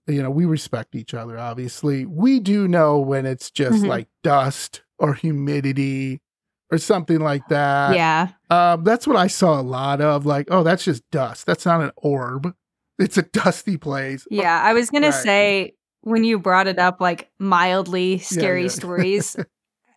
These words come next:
Speaker 2: I mean, with all of the photo evidence,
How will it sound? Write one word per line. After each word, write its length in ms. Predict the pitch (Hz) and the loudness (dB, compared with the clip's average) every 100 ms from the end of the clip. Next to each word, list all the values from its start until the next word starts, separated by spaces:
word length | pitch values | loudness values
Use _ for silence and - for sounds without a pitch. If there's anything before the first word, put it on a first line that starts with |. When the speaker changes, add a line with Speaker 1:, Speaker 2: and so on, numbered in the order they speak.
| _ _ | _ _
Speaker 2:
I 100 | 247 | -2
mean, 280 | 240 226 220 | 0 0 0
with 160 | 233 254 | 0 4
all 200 | 247 285 | 4 4
of 120 | 262 | 2
the 100 | 226 | -2
photo 340 | - 196 196 190 | 0 0 2 0
evidence, 680 | 175 180 175 160 - - | -2 -2 -2 -4 -10 -14